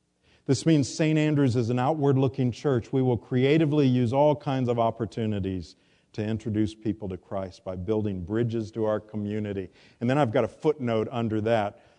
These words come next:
Bridges to our community, not drawbridges. <laughs>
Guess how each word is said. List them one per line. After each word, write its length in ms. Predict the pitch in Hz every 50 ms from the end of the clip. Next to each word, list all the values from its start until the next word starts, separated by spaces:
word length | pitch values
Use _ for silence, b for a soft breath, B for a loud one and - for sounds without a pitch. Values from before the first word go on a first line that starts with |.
| b b
Bridges 500 | 117 107 143 160 160 143 165 160 131 -
to 120 | - 156 147
our 160 | 139 139 135
community, 840 | 139 - - 131 123 131 143 156 147 135 127 120 120 117 107 - - _ _ _ _ _ _ _ _ _ _ _ _ _ _ _ _ _ _ _ _ -
not 280 | 117 123 135 143 117
drawbridges. 880 | 107 123 110 110 104 95 104 98 90 82 87 85 80 - - - - _ _ -
<laughs> 60 | -